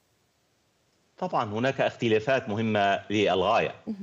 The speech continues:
Speaker 1: يعني، آه، آه، لبنان يختلف، آه، سوريا في حالة حرب، آه، ولكن هناك الحقيقة، يعني، آه، أنا أعتقد أن النقاط، النقاط المشتركة بين المجتمعات العربية مهمة للغاية. يعني، آه،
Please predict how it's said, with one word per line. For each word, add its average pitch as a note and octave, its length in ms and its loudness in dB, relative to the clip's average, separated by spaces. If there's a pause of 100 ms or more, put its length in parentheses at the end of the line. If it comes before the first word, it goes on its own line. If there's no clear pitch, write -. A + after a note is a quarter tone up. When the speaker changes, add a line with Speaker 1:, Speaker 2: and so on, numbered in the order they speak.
(260)
Speaker 1:
يعني، E2+ 540 -2
آه، E2 720 2
آه، - 80 -6
لبنان A2 400 0
يختلف، G2 500 -2 (200)
آه، F2 120 -8
سوريا A#2 480 2
في G2+ 160 -2
حالة G2 340 0
حرب، F#2+ 300 -2 (500)
آه، G2+ 300 -2
ولكن C3+ 380 0
هناك D#3 360 0
الحقيقة، G#2+ 760 0
يعني، G2 320 -2 (160)
آه، G2 260 0
أنا G#2 260 0
أعتقد D3+ 460 -2
أن A#2 160 -2
النقاط، A2 680 0 (400)
النقاط A#2+ 460 -2
المشتركة A2+ 840 -2
بين B2 220 0
المجتمعات A2 680 -2
العربية G#2 480 0
مهمة F#2 320 -2
للغاية. D2+ 420 0 (400)
يعني، G#2 260 0
آه، - 80 -4